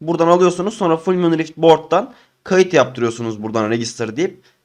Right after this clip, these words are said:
Bekliyorsunuz. Parti başkanınız, e, sizi içeri alıyor. Hadi bakalım. Evet, içeri girdik. Kaos etkinliğinin aynısı arkadaşlar, yani skill olarak. Bu skill'lerle birlikte oynayacağız.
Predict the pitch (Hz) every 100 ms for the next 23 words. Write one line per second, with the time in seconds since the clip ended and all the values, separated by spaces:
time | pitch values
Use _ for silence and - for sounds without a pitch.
0 | - 208 202 165 143 151 175 - 180 180
1 | 170 170 - 135 139 170 - 117 127 131
2 | 135 127 147 151 135 139 127 - _ _
3 | - 156 131 107 131 170 135 120 87 -
4 | _ _ _ _ _ _ _ - 160 131
5 | 131 190 214 196 214 180 202 - 233 208
6 | 185 180 170 156 147 147 175 202 160 143
7 | 120 107 113 107 - 107 110 113 107 101
8 | - 135 117 117 147 - 180 202 196 175
9 | 156 143 151 180 127 190 170 170 151 123
10 | 135 - -